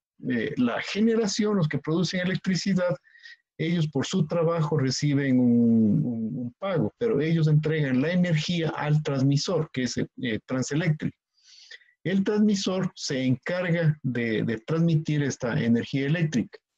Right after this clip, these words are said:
Cobra a sí mismo por su, por su trabajo de transmisión de energía eléctrica, cobra un cierto valor.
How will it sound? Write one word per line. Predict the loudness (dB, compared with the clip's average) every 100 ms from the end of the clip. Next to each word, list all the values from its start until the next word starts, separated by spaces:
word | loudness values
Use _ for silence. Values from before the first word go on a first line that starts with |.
| _ -20 _ _
Cobra | -2 0 2 2
a |
sí | 2 2
mismo | 4 4 4 4 0
por | -2 -4
su, | 0 0 0 -2
por | -2
su | 0
trabajo | 2 0 0 0 0
de | -2
transmisión | -2 2 2 2 2 2
de |
energía | 4 2 0 0
eléctrica, | 2 0 0 -2 -2 -2
cobra | -2 0 2
un | 2 0
cierto | 0 -2 -2 -2
valor. | 0 0 0